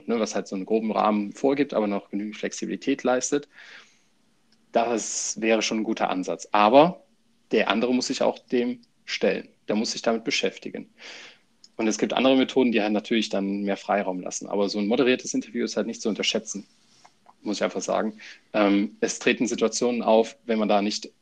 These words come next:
viele Interviews mal mitbekommen hat, dann weiß man nicht, wie man darauf reagiert. Pitfalls sind halt einfach biased Fragen. Ganz, ganz schnell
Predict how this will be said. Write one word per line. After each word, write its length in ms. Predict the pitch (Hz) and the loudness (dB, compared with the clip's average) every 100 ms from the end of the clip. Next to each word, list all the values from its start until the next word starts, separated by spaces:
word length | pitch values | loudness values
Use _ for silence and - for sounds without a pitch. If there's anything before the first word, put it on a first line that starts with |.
| _ - | _ -8
viele 280 | - 131 | 0 4
Interviews 380 | 117 120 110 120 | 4 2 0 -2
mal 80 | 117 | -2
mitbekommen 520 | 113 - - 120 113 | -2 -4 -2 0 0
hat, 200 | 110 - | -2 -2
dann 80 | 101 | 0
weiß 180 | 101 - | 0 0
man 80 | 110 | -2
nicht, 140 | - | -2
wie 80 | 110 | -2
man 120 | 104 | 0
darauf 320 | 101 104 98 | 0 -2 0
reagiert. 500 | 107 98 - 110 107 - - _ | 2 2 0 0 0 -4 -20 _
Pitfalls 580 | - - - 113 117 113 | -6 -6 4 6 8 6
sind 180 | 113 107 | -2 -2
halt 200 | 98 95 - - - | -2 -2 -8 -16 -4
einfach 260 | 104 101 | -2 -2
biased 520 | 90 95 101 104 - - | 0 2 4 2 -2 -6
Fragen. 480 | - 101 98 92 _ _ _ _ _ _ _ _ - | 0 0 0 -4 _ _ _ _ _ _ _ _ -10
Ganz, 300 | - 110 110 | -6 -4 -4
ganz 180 | 117 104 | -4 0
schnell 400 | - 98 104 107 | 0 2 0 -2